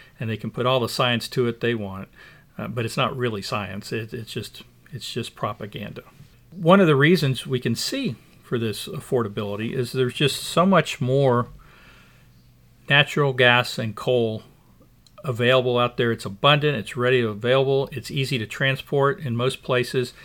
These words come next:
You can get to it, you can use it, and it's much more efficient when you generate from it. That shows us why generation is far more efficient and reliable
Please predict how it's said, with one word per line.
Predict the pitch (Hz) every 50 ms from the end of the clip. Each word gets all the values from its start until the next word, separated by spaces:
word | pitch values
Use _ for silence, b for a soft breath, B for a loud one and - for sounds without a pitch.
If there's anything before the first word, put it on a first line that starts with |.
| B B B B B B _
You | - 120
can | - - 113 107
get | - 175 185 185 -
to | - 151 147
it, | 143 139
you | 123 120 117
can | - 117 123
use | 139 151 143
it, | 147 143 135
and | 127 123 117
it's | 107 - -
much | 127 127 127 - -
more | 135 120 107
efficient | - - - - 156 151 - - 135 143 151
when | 131 123 120
you | 113
generate | 104 - 127 127 127 117 104 101 -
from | - - - 95 98
it. | 101 - - _ - 135 -
That | - 139 135
shows | - - - 196 226 233 202 151
us | 131 120 - - -
why | 123 117 120 113 117 117 113 - - - _ _ _ _ _ _ - _ _ _ _ _ _ -
generation | - - 160 165 156 147 143 147 156 151 - - 117 113 104 - - - -
is | 190 135 120 113 - - - - -
far | - - - - - - 160 165 165 165
more | 147 143 139 139 139 120
efficient | 113 - - - - 151 156 151 - 139 120 110 - 170
and | 127 117 117
reliable | 113 107 110 120 127 143 143 135 123 101 101 98 98 101